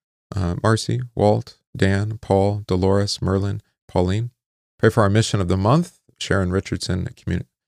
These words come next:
Community Hospice. And we pray for those grieving, especially the family and friends of David. For all this, let us pray to the Lord. Lord, have mercy. Our Father,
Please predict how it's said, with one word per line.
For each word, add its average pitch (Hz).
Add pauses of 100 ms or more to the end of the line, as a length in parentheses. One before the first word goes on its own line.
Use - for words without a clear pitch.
Community 90
Hospice. - (460)
And 95
we 90
pray 92
for -
those 90
grieving, 90
especially 87
the 82
family 90
and 90
friends 107
of 101
David. 104 (560)
For 113
all 113
this, 127
let 110
us 120
pray 120
to -
the 120
Lord. 117 (800)
Lord, 92
have 87
mercy. 92 (580)
Our 101
Father, 185